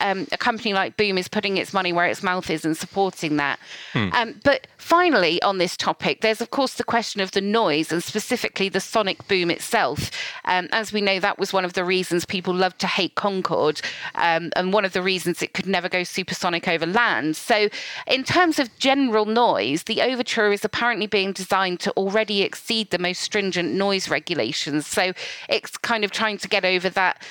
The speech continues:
Speaker 1: notion of windows rattling as the Concorde comes into land at Heathrow, you know,
Speaker 2: Hmm.
Speaker 1: um, and will be a, a normal volume airplane when it arrives at airports. In terms of the boom, his plan is to make it where people can't hear it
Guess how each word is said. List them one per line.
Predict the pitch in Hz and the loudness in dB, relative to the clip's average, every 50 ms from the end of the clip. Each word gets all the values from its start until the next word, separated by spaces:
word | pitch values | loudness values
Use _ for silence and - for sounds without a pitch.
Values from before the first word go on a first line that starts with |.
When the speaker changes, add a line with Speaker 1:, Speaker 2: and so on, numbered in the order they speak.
| - - - - - - | -16 -18 -20 -20 -6 -2
Speaker 1:
notion | - 208 202 196 190 - - 190 180 | 0 2 2 2 0 0 0 2 2
of | 180 175 175 170 180 185 | 2 2 0 0 0 0
windows | 214 214 202 185 185 165 170 165 - 190 | 2 2 4 2 2 2 2 0 2 2
rattling | 196 180 - - - 185 175 170 165 165 | 0 0 0 -2 0 2 2 4 4 4
as | 160 165 170 - | 2 2 0 0
the | - 175 | -2 -2
Concorde | - - 175 170 175 147 185 175 165 160 | 0 0 0 0 0 0 0 0 0 0
comes | - 202 175 175 165 - | 0 0 0 0 0 0
into | 175 170 175 - - 185 | 0 0 0 0 2 2
land | 180 170 175 175 170 165 151 | 4 4 4 4 2 0 0
at | 165 - | 0 -2
Heathrow, | 180 180 170 165 - 208 196 175 165 165 156 165 175 | -2 -2 -4 -4 0 2 4 4 6 4 4 2 2
you | 175 | 2
know, | 170 170 160 160 165 156 - - - - | 2 2 4 2 2 0 -2 -6 -6 -2
Speaker 2:
Hmm. | - 117 95 90 | 0 0 2 4
Speaker 1:
um, | 180 175 170 170 170 156 - - - | 4 2 2 0 -2 -6 -10 -4 -2
and | - 202 202 214 | -2 0 4 4
will | 240 247 233 | 4 4 4
be | 190 262 269 254 240 | 2 2 4 4 4
a, | 220 208 208 - - | 6 4 4 4 2
a | 214 | 2
normal | 220 240 247 247 247 240 226 220 208 202 190 185 185 - - - - | 2 4 4 4 4 4 4 4 2 2 2 2 0 -4 -8 -10 -8
volume | - 175 196 220 208 175 190 185 175 180 170 - | -2 2 4 4 4 6 6 6 6 4 4 2
airplane | - 190 180 175 170 - 175 156 147 147 151 | 2 2 2 0 0 0 0 2 2 2 2
when | 151 156 160 | 2 2 2
it | 165 - - | 2 0 2
arrives | 160 165 160 151 160 151 - | 2 2 2 2 0 0 -2
at | - - - | -2 -2 0
airports. | 165 170 170 165 - - 147 117 143 147 - - - - - - - - - - - | 0 0 0 -2 -2 -2 0 2 2 0 -2 -4 -12 -14 -14 -12 -12 -14 -14 -4 -2
In | - 277 277 | 0 0 2
terms | - 269 294 285 269 - 269 | 2 4 4 2 2 0 -2
of | 254 226 | -2 -2
the | 254 | -2
boom, | 233 208 - 349 339 214 170 160 170 185 208 214 - - - | -2 0 2 2 4 4 4 4 2 2 0 -2 -4 -10 -8
his | - 214 254 247 - | -2 0 0 0 0
plan | - 262 254 254 240 233 | 2 2 2 4 2 2
is | 220 - - | -2 0 0
to | - 220 | 0 2
make | 226 233 233 220 - | 2 0 0 0 -2
it | 233 - | 0 2
where | - 208 202 | 2 0 2
people | - 208 202 185 190 | 0 -2 -2 -2 -2
can't | - 190 190 175 - | 0 0 0 0 0
hear | 165 170 175 160 147 143 | -2 0 2 2 4 4
it | 131 98 | 2 0